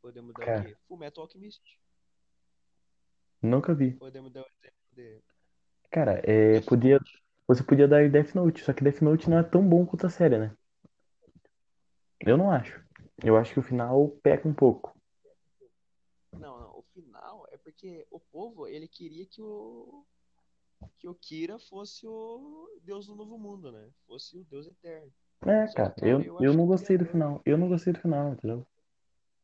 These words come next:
Speaker 1: É que eu acho que o criador pensou que não, não, não podia, né? O Kira ser o, o deus do novo mundo, né?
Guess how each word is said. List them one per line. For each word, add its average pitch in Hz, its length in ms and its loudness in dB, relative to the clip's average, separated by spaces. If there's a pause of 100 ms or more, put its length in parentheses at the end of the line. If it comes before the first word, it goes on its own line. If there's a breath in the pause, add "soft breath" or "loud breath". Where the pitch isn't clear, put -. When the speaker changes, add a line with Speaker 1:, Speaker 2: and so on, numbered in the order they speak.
(880)
Speaker 1:
É 175 80 -18
que 175 100 -20
eu 175 60 -14
acho 190 140 -18
que 190 60 -20
o 180 40 -20
criador 175 340 -16
pensou 175 380 -20
que 175 140 -20
não, 202 120 -20
não, 220 480 -20
não 214 80 -20
podia, 202 460 -18
né? 120 280 -20
O 101 480 -20 (100)
Kira 131 260 -20
ser 135 300 -20
o, 170 340 -20 (360)
o 156 80 -20
deus 143 260 -20
do 165 100 -20
novo 175 200 -20
mundo, 175 300 -20
né? 113 140 -20